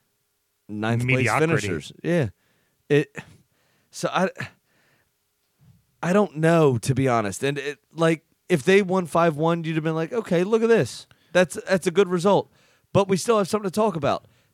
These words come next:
Speaker 1: Penalty woes for Manchester United continue.
Speaker 2: Yeah. Um,
Speaker 1: Two different penalty takers in this match, and Tim Krul saved them both.
Speaker 2: Uh, d-, I would
Speaker 1: It's like,
Speaker 2: say
Speaker 1: co-
Speaker 2: let's, let's give a little credit where credit is due with Tim Krul. I mean,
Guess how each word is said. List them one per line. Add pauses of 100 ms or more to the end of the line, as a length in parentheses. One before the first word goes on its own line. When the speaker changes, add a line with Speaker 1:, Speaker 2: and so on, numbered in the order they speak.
(140)
Speaker 1:
Penalty
woes
for
Manchester
United
continue. (460)
Speaker 2:
Yeah.
Um,
Speaker 1:
Two (160)
different
penalty
takers
in
this
match,
and
Tim
Krul
saved
them
both.
Speaker 2:
Uh,
d-, (120)
I
would
Speaker 1:
It's
like,
Speaker 2:
say
Speaker 1:
co-
Speaker 2:
let's,
let's
give
a
little
credit
where
credit
is
due
with
Tim
Krul.
I
mean,